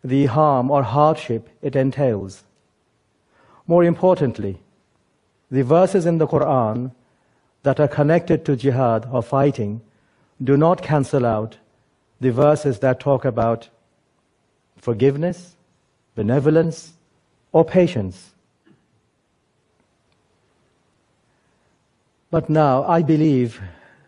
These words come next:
that there are no circumstances on earth where violent jihad is permissible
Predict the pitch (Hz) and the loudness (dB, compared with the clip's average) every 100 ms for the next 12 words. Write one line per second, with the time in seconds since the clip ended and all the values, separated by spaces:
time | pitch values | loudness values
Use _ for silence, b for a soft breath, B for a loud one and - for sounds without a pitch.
0 | B 147 131 135 139 139 135 151 170 - | B -2 0 2 2 2 2 2 0 2
1 | 147 - 139 139 135 143 123 127 135 120 | 0 0 -2 0 0 0 2 2 2 0
2 | 117 - _ _ _ _ _ _ _ - | -2 -8 _ _ _ _ _ _ _ 0
3 | 135 139 113 139 147 143 120 135 120 131 | 2 4 4 2 4 0 0 0 2 2
4 | 123 131 - 131 135 - 110 107 104 | 2 -2 -2 0 0 -2 -8 -10 -14